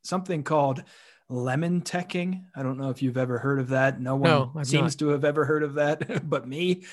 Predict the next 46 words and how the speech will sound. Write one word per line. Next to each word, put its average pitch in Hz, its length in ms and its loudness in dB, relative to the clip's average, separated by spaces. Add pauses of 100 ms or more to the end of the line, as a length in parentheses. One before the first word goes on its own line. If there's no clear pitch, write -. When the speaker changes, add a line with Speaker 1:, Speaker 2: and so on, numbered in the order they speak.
(420)
Speaker 1:
And 135 200 2
I 135 100 2
found 139 240 2
out 135 120 4
about 131 220 2
it 127 60 2
online. 131 640 -2 (100)
Uh, 135 360 4
but 147 340 0 (120)
it's, 156 320 -6 (140)
it's 156 140 -4
very 165 180 6
simple. 135 340 -2
You 127 80 0
just 131 220 -2
crush - 360 2
the 139 80 0
mushrooms 127 540 0
up 139 320 0 (380)
and 123 540 -2 (340)
dump 139 460 0
some 131 180 -2
fresh, - 560 0 (220)
uh, 123 360 0
lemon 135 340 2
juice, 127 360 -8
like, 120 160 -10
squeeze 131 680 -4
a 131 40 -2
lemon, 123 440 -4 (580)
squeeze 143 300 0
the 131 80 -4
juice 131 300 0
onto 131 220 -2
the 123 60 -2
mushrooms. 127 680 -2 (100)
Supposedly, 143 720 2
the 127 120 0
science 143 360 0
behind 127 380 -2
it 120 80 -6
is 123 160 -8
that 135 100 -6
the 120 100 -14
citric 131 400 -6
acid 127 500 -4